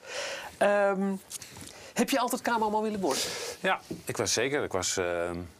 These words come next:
Speaker 2: mijn vader had een facilitairbedrijf. En, en daar, dus ik ben erin opgegroeid. Mijn broer die, eh, zit in de media en, ehm, mijn vader natuurlijk. En we hadden een eigen bedrijf, dus daar werkte ik eigenlijk al vanaf kinds af aan. Eh,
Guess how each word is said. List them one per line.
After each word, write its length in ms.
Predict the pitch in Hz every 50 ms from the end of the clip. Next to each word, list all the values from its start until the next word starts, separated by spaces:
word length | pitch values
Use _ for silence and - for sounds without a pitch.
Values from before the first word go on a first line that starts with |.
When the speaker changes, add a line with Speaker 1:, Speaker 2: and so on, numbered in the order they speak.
| - - - - - - - - - 92
Speaker 2:
mijn 180 | 95 95 95
vader 240 | 95 127 127 139 131
had 100 | 107 90
een 60 | 104
facilitairbedrijf. 840 | 92 101 90 - - 87 - 82 76 80 76 71 65 65 65 - - - - - - - - - _ _ _ _ _
En, 460 | - - 85 85 82 82 82 82 76 76
en 140 | 82 82 76
daar, 200 | 80 80 82 82 - - 101
dus 120 | 87 87
ik 100 | 101 92
ben 80 | 92 95
erin 140 | 92 90 101
opgegroeid. 520 | 110 - - 98 - 85 80 73 - -
Mijn 160 | 78 76 76
broer 260 | 76 80 82 82 87
die, 320 | 85 85 87 87 85 85 82
eh, 200 | 82 82 82 82 - - - - - - - - -
zit 220 | - - - 87 -
in 80 | 90
de 60 | 85 87
media 540 | 87 87 87 87 87 85 82 85 82 80 78
en, 220 | 78 78 73 73
ehm, 160 | 67 71 71 69 73 71 67
mijn 220 | - 80 76 76 73
vader 300 | - - 76 73 82 87
natuurlijk. 460 | 85 80 - 90 87 95 98 - - _ _ _ _ _ _ _ _ _
En 100 | - 90
we 60 | 87
hadden 180 | 87 87 85 85
een 60 | 85
eigen 240 | 82 87 87 80 78
bedrijf, 340 | 80 82 82 80 85 101 113
dus 120 | 107 98
daar 140 | 98 98 90
werkte 280 | 87 85 85 - 92 87
ik 80 | 82 -
eigenlijk 300 | 85 90 85 90 85 -
al 120 | 87 85
vanaf 260 | - 98 87 85 -
kinds 200 | - 110 98 87
af 100 | 90 82
aan. 220 | 90 87 98 127 135 - - - - - - - - - - - - - - - - - -
Eh, 100 | - 98